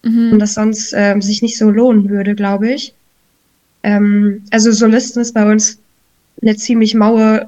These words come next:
Speaker 2: Disziplin im ganzen,
Speaker 1: Okay.
Speaker 2: in der ganzen Region, leider.
Speaker 1: Ja.
Speaker 2: Man könnte halt voll leicht aufs Treppchen eigentlich.
Speaker 1: Ja.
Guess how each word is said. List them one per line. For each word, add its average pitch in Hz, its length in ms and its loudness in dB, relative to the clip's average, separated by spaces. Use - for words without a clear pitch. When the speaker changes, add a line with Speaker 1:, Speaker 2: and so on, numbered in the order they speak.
Speaker 2:
Disziplin 220 560 -2
im 208 120 2
ganzen, 214 340 0
Speaker 1:
Okay. 214 180 2
Speaker 2:
in 214 60 -6
der 202 100 0
ganzen 208 300 -4
Region, 208 400 0
leider. 202 520 -2
Speaker 1:
Ja. 226 300 -6
Speaker 2:
Man 214 100 -6
könnte 214 240 -4
halt 208 140 -2
voll 240 500 0
leicht 233 380 0
aufs 214 200 -4
Treppchen 262 460 -4
eigentlich. 214 500 -2
Speaker 1:
Ja. 262 220 0